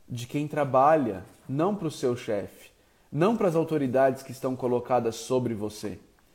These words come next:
mas é a paz de quem trabalha pro próprio Senhor Jesus Cristo, como Paulo nos ensinou a fazer. Escravos,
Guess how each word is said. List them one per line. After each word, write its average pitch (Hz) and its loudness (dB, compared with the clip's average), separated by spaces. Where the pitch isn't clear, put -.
mas 127 0
é 151 4
a 151 4
paz 151 0
de 127 -8
quem 139 -6
trabalha 135 2
pro 143 -6
próprio 139 -4
Senhor 135 -4
Jesus 131 -8
Cristo, 147 -4
como 131 -6
Paulo 160 4
nos 117 -4
ensinou 120 -4
a 113 -4
fazer. 104 -6
Escravos, 147 -6